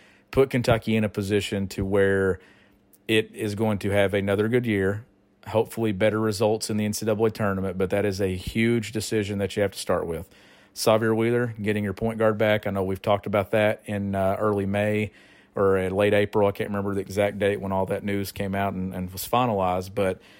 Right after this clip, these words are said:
getting your point guard and your center, two key parts on your, in your rotation and on the court, that is a big deal.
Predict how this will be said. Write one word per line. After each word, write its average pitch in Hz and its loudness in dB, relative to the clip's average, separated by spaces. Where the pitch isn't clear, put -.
getting 127 2
your 139 2
point 135 0
guard 123 4
and 113 0
your 110 -2
center, 101 0
two 131 0
key 123 -4
parts 110 0
on 113 -2
your, 101 0
in 117 -2
your 107 2
rotation 104 0
and 98 -4
on 101 0
the 95 -4
court, 101 0
that 113 4
is 117 2
a 113 4
big 98 0
deal. 87 -4